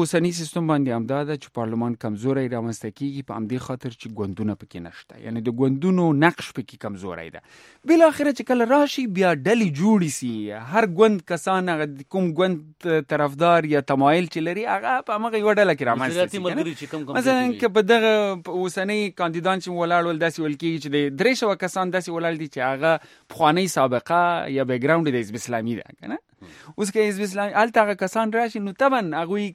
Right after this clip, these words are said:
Speaker 1: که د ګوند بنر به یې نه لګولی، په پارټي به یې، په هغې پارټي باندې به دوی کارونه نه کوي، خو نظریات خو به یو وي، که نه؟ نو هغې کې به مثلاً پنځوس شپېته کسان د یوې ډلې، همداسې پنځوس شپېته کسان د بلې ډلې. خو د انت-،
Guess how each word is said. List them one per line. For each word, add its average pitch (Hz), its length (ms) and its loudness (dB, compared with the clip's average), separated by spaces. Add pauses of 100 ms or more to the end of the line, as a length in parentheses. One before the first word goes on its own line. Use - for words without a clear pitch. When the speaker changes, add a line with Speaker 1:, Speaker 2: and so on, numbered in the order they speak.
Speaker 1:
که 165 160 -4
د 143 180 -6
ګوند 226 320 2 (480)
بنر 226 320 4
به 220 80 2
یې 214 100 -2
نه 254 160 0
لګولی، 185 460 -2 (380)
په 147 180 -4
پارټي 139 340 2
به 220 140 2
یې، 165 420 -4
په 160 140 -4
هغې 156 200 -8 (120)
پارټي 151 280 -4
باندې 160 260 -4
به 143 120 -4
دوی 135 80 -8 (120)
کارونه 185 340 -2
نه 240 100 -8
کوي، 196 140 -8 (420)
خو 285 140 4 (600)
نظریات 180 460 0
خو 202 120 -10
به 185 80 -2 (460)
یو 220 100 4
وي، 104 240 -4
که 131 80 -16
نه؟ 202 80 -16
نو 214 200 -8
هغې 175 200 -4
کې 190 120 -8
به 175 120 -2
مثلاً 160 400 -2
پنځوس 151 280 -6
شپېته 147 300 -8
کسان 127 260 -8
د 120 120 -10
یوې 113 220 -10
ډلې، 104 280 -14
همداسې 139 380 -6
پنځوس 127 240 -8
شپېته 135 280 -10
کسان 123 240 -8
د 120 100 -10
بلې 117 220 -8
ډلې. 113 160 -10 (420)
خو 302 120 0 (320)
د - 260 -10
انت-، 170 320 -6